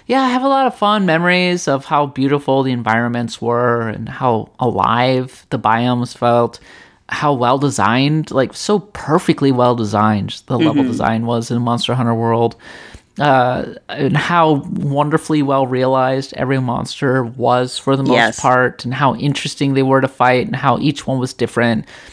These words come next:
Speaker 1: It was like Shadow of the Colossus, but, uh, even deeper, and, uh, the fights that much more interesting. It was one big boss rush.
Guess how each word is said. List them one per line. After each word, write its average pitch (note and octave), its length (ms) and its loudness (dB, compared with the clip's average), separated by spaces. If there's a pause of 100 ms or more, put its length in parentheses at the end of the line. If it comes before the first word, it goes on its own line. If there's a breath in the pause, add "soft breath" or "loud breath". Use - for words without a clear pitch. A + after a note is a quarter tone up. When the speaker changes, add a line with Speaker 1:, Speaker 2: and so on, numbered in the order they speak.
(320 loud breath)
Speaker 1:
It F#3 180 2
was G3+ 200 2
like A#3+ 160 2
Shadow A#3 240 2
of G#3+ 80 0
the F#3+ 60 2
Colossus, F#3+ 880 0 (180)
but, C#3 680 0 (140)
uh, C#3 300 4
even F3+ 320 2
deeper, C3 600 2 (140)
and, B2+ 540 0 (440 loud breath)
uh, C3 260 2
the D3 140 2
fights - 540 -2 (120)
that C3+ 260 0
much C#3+ 260 0
more B2+ 160 2
interesting. A2+ 720 -2
It - 300 -2
was D3 180 0
one D#3+ 160 2
big D#3 180 0
boss D#3 300 0
rush. - 320 -2